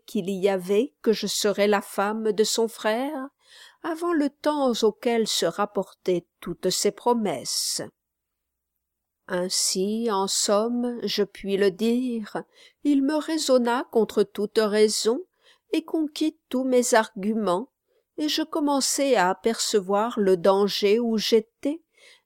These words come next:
et où je n'avais pas songé d'abord, qui était d'être laissée là par les deux frères et abandonnée seule au monde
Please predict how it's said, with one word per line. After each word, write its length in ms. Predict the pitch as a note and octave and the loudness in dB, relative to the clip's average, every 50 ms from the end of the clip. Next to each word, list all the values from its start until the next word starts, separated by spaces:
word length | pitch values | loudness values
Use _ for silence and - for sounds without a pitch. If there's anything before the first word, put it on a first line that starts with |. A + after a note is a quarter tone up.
| - - | -6 -2
et 120 | E4+ F4 | 0 2
où 140 | E4 D4+ C#4+ | 4 4 2
je 140 | B3+ - D4 | 2 0 0
n'avais 320 | C4+ B3 C4+ C4+ - C4 | 0 0 0 2 2 2
pas 220 | A#3+ - - A#3+ C#4+ | 2 4 2 0 0
songé 500 | - - - A3+ A3 G#3 - - G#3+ G#3+ | 0 0 0 0 0 0 2 4 4 4
d'abord, 800 | F#3 G#3 G#3 G3 F3 F#3+ F3+ E3+ F3 G3 A3 A#3+ D4 - - _ _ _ _ _ _ - | 4 2 0 0 2 2 2 4 2 0 -2 -4 -8 -12 -16 _ _ _ _ _ _ -10
qui 200 | - - D4+ D#4 | -4 0 0 0
était 340 | D#4 D4+ _ - E4+ E4+ A#3 | 0 -2 _ -4 -2 -2 2
d'être 340 | G#3+ G#3+ G#3 - - A3 | 2 0 0 0 0 0
laissée 380 | G3+ G3 G3+ G#3+ - - - A3+ | 2 4 2 2 2 2 2 2
là 280 | G#3+ G3+ G3+ G#3+ A#3+ - | 2 2 0 0 -2 -2
par 160 | - G#3+ G3+ G3 | -2 -2 0 2
les 140 | F#3+ G3 | 2 2
deux 180 | F#3 E3+ G#3 G#3 | 4 4 2 0
frères 640 | - - - - F#3 E3 F3 F#3+ G#3 A#3+ B3+ - D#4 D4 - _ _ - - _ _ - | 0 -2 -8 -4 -4 -2 -2 -4 -6 -10 -10 -10 -10 -10 -10 _ _ -20 -20 _ _ -6
et 120 | - D#4 | -4 -2
abandonnée 580 | E4+ D#4+ F#4 F#4 D#4 D#4 C#4+ B3+ C4+ A#3+ A#3 A#3 | -2 -2 -2 -2 -2 0 2 2 2 2 2 0
seule 380 | A3 - - - A3+ A3 A3+ A3 | 0 0 0 0 0 2 2 2
au 100 | A3 G#3+ | 2 2
monde 600 | G#3 F#3 E3+ E3+ F3 F3+ F#3 G3 G3 A3 A3+ A#3 | 2 0 -2 -2 -2 -4 -6 -6 -6 -8 -8 -8